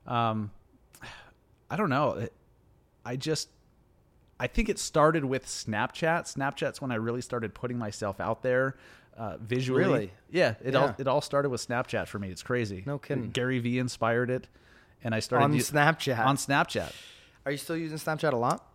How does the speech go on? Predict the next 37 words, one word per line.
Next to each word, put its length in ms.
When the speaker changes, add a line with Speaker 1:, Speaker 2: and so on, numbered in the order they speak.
Speaker 1:
No, 240
I 100
use 140
Instagram 420
stories 300
now. 220
Speaker 2:
Yeah, 300
I 80
know. 320
I've, 200
I'm, 380
listen, 280
I've, 200
I've 160
got 120
maybe, 720
I 80
don't 180
know, 440
a 60
hundred 340
people 300
viewing 300
my 140
snaps 460
or 80
something 280
like 180
that. 180
It's 100
Speaker 1:
Yeah. 180
Speaker 2:
very 140
low, 320
but, 260
Speaker 1:
Yeah. 200
Speaker 2:
but, 220
um, 580